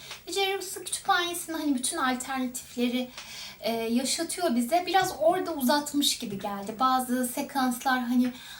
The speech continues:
olmasa da olurdu gibi geldi. Bilmiyorum hani çok, e, hani, hmm, vurguladığı şey, e,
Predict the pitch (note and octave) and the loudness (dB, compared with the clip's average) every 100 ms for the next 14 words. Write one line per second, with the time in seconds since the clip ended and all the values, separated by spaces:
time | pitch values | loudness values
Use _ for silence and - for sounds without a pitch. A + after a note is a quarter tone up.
0 | - - - C#4+ C#4 C#4 - A#3+ B3+ C4 | -18 -20 -2 2 4 2 0 -2 -2 0
1 | A#3 A#3 - - - - F#3+ F#3+ G3+ A#3+ | 2 2 0 -8 -10 -6 -4 -4 2 6
2 | B3 G3+ G3 G3+ A3 A3 C#4 - A#3 G#3 | 8 6 0 -4 -4 -4 -6 -8 -12 -16
3 | - - - - - - - - - B3 | -18 -16 -14 -14 -14 -18 -20 -14 -4 -2
4 | A#3 A#3 - C4 B3 B3 A#3+ - - A#3 | -2 -6 -2 4 6 6 -2 -10 0 2
5 | A3 A3 A3+ - A#3 A3+ B3+ A#3+ C#4 D4 | 2 -4 -8 -10 -4 2 2 0 0 0
6 | - D#4 D4+ - D4+ C#4+ C#4+ - - - | 2 0 0 2 4 2 0 -8 -20 -20
7 | - - _ - - - - - - A#3+ | -20 -20 _ -20 -20 -20 -20 -14 -2 0
8 | A#3+ A#3+ | 2 2